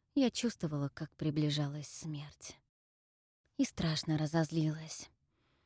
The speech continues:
Да сколько можно бегать? Сколько можно закрывать глаза на то,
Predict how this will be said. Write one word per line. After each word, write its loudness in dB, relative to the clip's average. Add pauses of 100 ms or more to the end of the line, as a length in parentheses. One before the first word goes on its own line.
(200)
Да 6
сколько 8
можно 10
бегать? 2 (500)
Сколько 8
можно 8
закрывать 8
глаза 10
на 8
то, 4